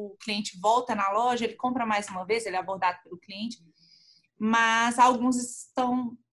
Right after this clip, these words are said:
se movimentando, né? Eu não acho que,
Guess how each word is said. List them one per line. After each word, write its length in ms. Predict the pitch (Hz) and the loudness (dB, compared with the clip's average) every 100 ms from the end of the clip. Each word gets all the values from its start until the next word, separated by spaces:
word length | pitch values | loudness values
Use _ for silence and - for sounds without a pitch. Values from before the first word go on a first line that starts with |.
| _ | _
se 360 | - - - 247 | -16 -12 -4 0
movimentando, 840 | 240 247 247 240 311 320 180 175 | 2 4 2 2 0 -2 -6 -6
né? 140 | 185 226 | -8 -4
Eu 120 | 285 | -2
não 180 | 427 427 | 0 2
acho 520 | 240 285 294 - - - | 4 4 2 -4 -12 -8
que, 460 | 247 247 277 285 | -2 0 0 -4